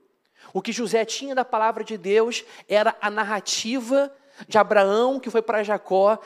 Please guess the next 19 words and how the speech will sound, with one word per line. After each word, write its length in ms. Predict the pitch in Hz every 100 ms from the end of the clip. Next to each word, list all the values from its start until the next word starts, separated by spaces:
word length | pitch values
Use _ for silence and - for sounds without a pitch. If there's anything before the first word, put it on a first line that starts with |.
| - -
e 60 |
a 40 | 196
narrativa 680 | 196 208 185 - 220 208 220
de 80 |
Jacó 520 | 202 214 202 - 190 190
que 180 | -
ele 120 | 175 185
ouviu. 460 | 175 127 151 147 _ _ _ _ _ _ _ _ _ _ _
Ou 120 | 185
seja, 520 | 190 214 214 185 208 -
ele 180 | 196 208
sabia 480 | - 202 165 208 202
que 180 | 220
Deus 360 | 170 180 226 214
era 140 | 220
o 60 | 214
Deus 460 | 185 185 185 185 - - _ _
de 320 | 143 180 190 -
Abraão, 800 | 185 202 190 180 233 302 320